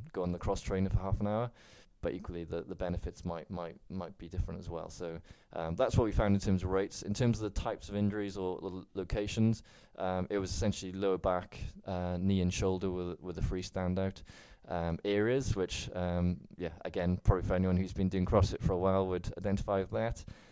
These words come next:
Uh, and I think that's been fairly consistent across all the studies that have looked at injuries in CrossFit. Those three areas come out, uh, as being, um, yeah, the, the most kind of common types of injury.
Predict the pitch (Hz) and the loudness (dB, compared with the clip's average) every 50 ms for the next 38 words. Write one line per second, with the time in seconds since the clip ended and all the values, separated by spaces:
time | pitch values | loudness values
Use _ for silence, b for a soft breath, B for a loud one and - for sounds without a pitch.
0 | B B - - 87 85 - - 107 107 113 110 101 - 104 104 - - - - | B B -6 -4 -4 0 2 2 4 4 4 2 2 2 0 0 0 -2 -4 0
1 | 98 92 90 92 90 - - 101 90 87 - - 90 - - 98 - - - 87 | 2 4 4 4 4 2 0 0 0 0 0 -2 -2 -2 -4 -6 -6 -4 -4 -4
2 | 87 - - 95 90 92 - - - - - 101 90 90 90 - - 92 90 82 | -2 -2 0 0 0 0 -2 -4 -6 -2 0 0 2 2 2 0 0 -2 -2 -2
3 | 90 85 87 95 92 87 85 85 - - 85 - 90 87 85 87 82 82 87 80 | -2 -2 0 0 0 0 0 -2 -4 -4 -2 -2 0 0 0 0 0 0 -2 -2
4 | - 90 85 - - - 87 90 - B B B B B B B B - 87 90 | -2 -2 -2 -2 -2 -2 -2 -4 -6 B B B B B B B B -2 -2 0
5 | 85 - - 95 87 87 87 85 85 85 85 80 - - 85 85 85 85 82 - | 2 2 2 2 2 2 0 0 0 -2 -2 -4 -4 -4 -2 -2 0 -2 -2 -4
6 | - - 87 85 80 - 85 82 78 - - 87 85 82 80 82 95 - - 87 | -6 -6 -6 -6 -4 -6 -6 -8 -8 -8 -6 -2 0 0 0 0 -4 -6 -10 -10
7 | 85 82 82 80 80 80 - 82 80 80 - - 90 85 - - 87 85 85 82 | -8 -4 -4 -2 -4 -4 -6 -8 -10 -10 -10 -8 -6 -6 -4 -2 -2 0 0 -2
8 | - - - - - - - 92 87 87 - - 90 85 85 87 - - 85 82 | -4 -6 -12 -16 -16 -8 -6 -4 -4 -2 -2 -2 2 2 2 2 2 0 -4 -6
9 | - - - - - 90 87 87 85 87 87 90 87 90 87 | -8 -10 -10 -10 -10 -6 -2 0 0 0 0 0 -2 -2 -4